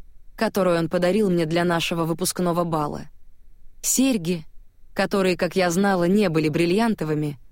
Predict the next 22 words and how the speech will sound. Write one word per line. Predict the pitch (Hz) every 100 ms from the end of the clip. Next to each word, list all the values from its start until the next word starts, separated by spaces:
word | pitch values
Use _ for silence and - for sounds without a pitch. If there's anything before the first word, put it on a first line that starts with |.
| -
но | - 196
сверкали, | 185 196 190 - 190 160
как | 165 165
настоящие | 175 - 175 170 165 - 185
камни. | - 156 151 147 - - - - - - - - -
Обещание, | 180 180 185 - 220 185 147 139 - - - - - - -
что | - - 214
он | 202
обо | 196 190
мне | 196 196
позаботится, | - 185 208 190 160 - - 131 - - - - - - -
произнесённые | 190 180 190 180 202 185 180 175
шёпотом | 165 - 190 165 165 160
в |
то | - 175
время, | 180 226 165 147 - - - - - - - - -
когда | 185 180 190
я | 185 175
рыдала | 185 196 180 156
в |
его | 165 165 170
объятиях | 160 175 208 - 147 147